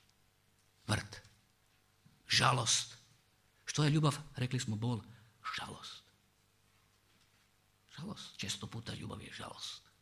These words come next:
Vidite kako je to suprotno romantizmu. Danas vam je sve naopak. Jučer je bio kros i to idemo s djecom, idemo na kavu, ja gledam, pa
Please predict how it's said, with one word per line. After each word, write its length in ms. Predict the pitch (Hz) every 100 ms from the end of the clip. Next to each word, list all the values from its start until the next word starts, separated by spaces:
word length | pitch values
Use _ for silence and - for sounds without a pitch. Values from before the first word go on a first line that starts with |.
| _ _ _ _ _ _ _ _ _ _ _
Vidite 160 | - -
kako 260 | - 123 120
je 80 |
to 100 | 117
suprotno 540 | 113 - 135 123 117 113
romantizmu. 680 | 113 110 107 113 104 98 101 - - _ _ _ _ _ _ _ _ _ _ _ _ _ _ _ _ _ _ _ _ _ _ _ _ _ _ _ _ _ -
Danas 280 | 165 143
vam 140 | 117 117
je 80 | 113
sve 200 | 127 123
naopak. 460 | 120 113 - - - - - - - - - - - - - - - - - - -
Jučer 220 | 180 151
je 40 |
bio 180 | 135 139
kros 500 | - 139 139 - -
i 240 | 135 107 104 -
to 180 | 110 110 107
idemo 280 | 117 110 107
s 60 |
djecom, 340 | 113 131 131 117
idemo 260 | 120 117
na 120 | 113 104
kavu, 280 | - 131
ja 140 | 120 123
gledam, 260 | 123 127 - - - - - -
pa 80 | -